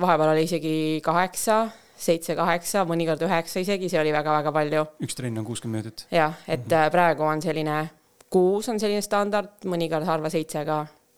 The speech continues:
Speaker 1: Et ma olen proovinud nagu oma päevasid veits normaalsemana hoida.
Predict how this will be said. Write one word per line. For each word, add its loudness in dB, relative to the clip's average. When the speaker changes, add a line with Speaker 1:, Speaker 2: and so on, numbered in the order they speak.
Speaker 1:
Et -4
ma 0
olen 0
proovinud 2
nagu -2
oma -2
päevasid 2
veits -2
normaalsemana 2
hoida. -2